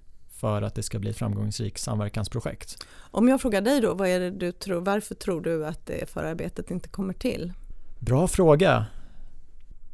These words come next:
Speaker 1: Jag har stött på liknande frågeställningar väldigt många gånger och någonstans så tänker jag ju så här, det kan ju inte vara så att de högsta cheferna inte vill ha bra projekt. Men sen blir det så här, man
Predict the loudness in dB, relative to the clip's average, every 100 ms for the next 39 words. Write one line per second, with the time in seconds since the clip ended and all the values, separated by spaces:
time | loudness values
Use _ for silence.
0 | -2 4 6 8 4 2 2 4 6 6
1 | 6 4 6 6 6 4 4 4 4 2
2 | 2 2 4 2 4 4 4 4 4 4
3 | 4 4 4 6 6 4 2 2 0 0
4 | -4 -2 -2 0 0 4 4 4 2 2
5 | 2 2 -2 -2 -10 -14 -14 -14 -2 4
6 | 4 2 0 2 2 0 2 2 2 2
7 | 0 2 0 -2 0 0 0 -2 -8 -10
8 | -10 -12 -10 -10 -10 -10 -12 -12 -12 -12
9 | -12 -2 4 6 6 4 2 2 4 4